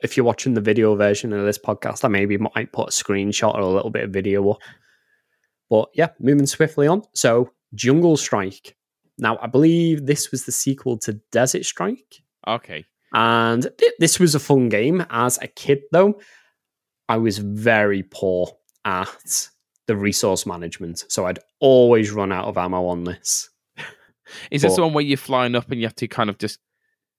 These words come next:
Speaker 2: are you flying up the screen as, like, a helicopter or something?
Speaker 1: No, you're
Speaker 2: Is that
Speaker 1: probably
Speaker 2: or
Speaker 1: thinking of
Speaker 2: how's this
Speaker 1: Super
Speaker 2: one?
Speaker 1: Thunder Blade or something like this.
Speaker 2: Okay.
Speaker 1: It's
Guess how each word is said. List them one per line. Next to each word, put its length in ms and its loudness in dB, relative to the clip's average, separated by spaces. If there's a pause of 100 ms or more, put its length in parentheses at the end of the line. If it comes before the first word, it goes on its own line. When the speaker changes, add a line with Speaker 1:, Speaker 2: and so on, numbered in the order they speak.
(160)
Speaker 2:
are 40 -4
you 200 -2
flying 320 2 (140)
up 160 -2
the 80 -6
screen 420 -2 (100)
as, 300 -2
like, 120 -14
a 40 -10
helicopter 420 -8
or 40 -10
something? 240 -8 (680)
Speaker 1:
No, 280 4
you're 160 4
Speaker 2:
Is 40 -12
that 60 -8
Speaker 1:
probably 240 2
Speaker 2:
or 40 -4
Speaker 1:
thinking 260 -2
of 80 -2
Speaker 2:
how's 80 -6
this 40 -2
Speaker 1:
Super 220 -4
Speaker 2:
one? 80 -12
Speaker 1:
Thunder 240 -4
Blade 340 0
or 60 -4
something 300 -6
like 180 -8
this. 180 -2
Speaker 2:
Okay. 80 -2
Speaker 1:
It's 180 -6